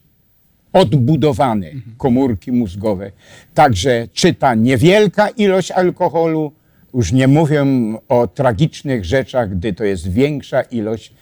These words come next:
Speaker 1: jest
Speaker 2: Mhm.
Speaker 1: fatalna. I dlatego jako chrześcijanie musimy stać na stanowisku całkowitej abstynencji od napojów alkoholowych, zgodnie z tym, co mówi Pismo Święte.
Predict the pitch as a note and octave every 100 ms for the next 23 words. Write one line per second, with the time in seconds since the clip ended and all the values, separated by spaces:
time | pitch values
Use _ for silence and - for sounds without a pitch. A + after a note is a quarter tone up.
0 | _ G#2 A2+ C3 A2+ A2 - A2+ G#2+ F2+
1 | F2 - _ - D3 B2 A2+ C#3 A#2 A#2
2 | G#2 _ _ A#2 A#2 B2+ - - G#2+ -
3 | C#3+ D#3+ E3+ D#3+ A2+ - G#2+ F#2+ - C#3
4 | C#3 - G#2+ F#2 - F#2+ G2 F2 B2 -
5 | - - _ _ - G3 G#3+ G#3 - F#3+
6 | F#3+ - - E2+ F#3+ F3 F3 E3 D#3+ _
7 | _ - C#3 - - B2+ B2 D#3 D3+ -
8 | C#3 A#2+ _ _ - F#3+ - _ - G#2+
9 | G#2 - D#3+ C#3+ C#3+ - _ _ - C3
10 | B2+ A2 G2 B2 C3+ A#2 B2 - _ G2
11 | G#2 G#3 F#3 F3+ E3+ - D3+ D3+ - _
12 | - A#2 B2 G#2+ B2 A#2+ - G#2+ - A2
13 | G2 - G2 E2 - F#2+